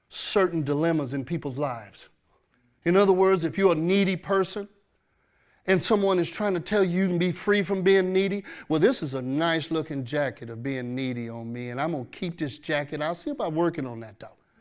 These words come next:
Do you understand that? But the Bible says that he who the Son has set free, yeah.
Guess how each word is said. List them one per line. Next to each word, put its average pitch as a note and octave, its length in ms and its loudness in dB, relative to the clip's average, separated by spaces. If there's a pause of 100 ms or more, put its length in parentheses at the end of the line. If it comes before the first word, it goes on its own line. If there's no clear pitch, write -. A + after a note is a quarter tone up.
(3750)
Do D3 80 2
you E3 100 6
understand G#3 380 -2
that? B3 100 -12 (1700)
But B2+ 100 -4
the D3+ 60 -4
Bible F3+ 300 -2
says C#3 260 -6
that B2+ 100 -10
he F3+ 340 0 (500)
who F3 120 -4
the C#3+ 120 -2
Son F3+ 260 -4
has D#3+ 160 -6
set F3 180 -10
free, G3+ 340 -6 (2500)
yeah. E3+ 320 -4